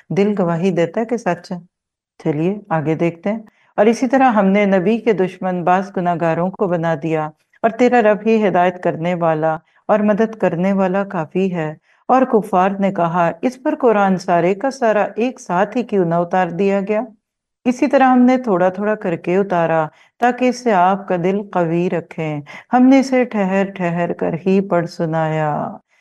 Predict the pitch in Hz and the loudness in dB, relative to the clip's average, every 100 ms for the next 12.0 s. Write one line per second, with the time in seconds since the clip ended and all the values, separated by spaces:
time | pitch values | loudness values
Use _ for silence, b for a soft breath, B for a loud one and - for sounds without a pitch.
0 | _ _ - 285 285 285 277 240 254 254 | _ _ 2 6 4 4 2 4 2 2
1 | 240 226 247 247 233 214 196 196 180 170 | 0 4 2 4 2 2 0 0 0 0
2 | 202 185 170 165 b b b - 247 247 | -2 -2 -4 -4 b b b 0 0 2
3 | 262 254 220 196 208 196 180 185 175 180 | 0 0 -4 -4 0 0 0 -2 2 2
4 | 170 180 175 175 180 165 170 190 196 - | 0 -2 -2 -4 -4 -4 -2 -4 -4 -2
5 | 175 190 196 196 170 165 160 160 151 151 | -2 -2 -4 -2 -2 -2 -2 -2 -4 -8
6 | b _ 240 247 240 202 226 226 208 196 | b _ 2 4 2 0 0 2 2 0
7 | 196 202 165 170 160 156 180 190 202 226 | 0 0 2 0 -2 -4 -4 -2 0 0
8 | 226 220 - - 180 180 180 175 175 180 | -2 -4 -6 -2 0 0 -2 -2 0 -2
9 | 175 170 185 196 185 165 160 160 156 151 | -2 -2 0 -2 -4 -4 -4 -2 -2 -6
10 | b b 220 233 247 202 190 190 - 196 | b b 2 4 4 4 0 -2 -2 0
11 | 180 175 175 175 190 185 165 151 160 | -2 -4 -2 0 0 -2 -2 -2 -2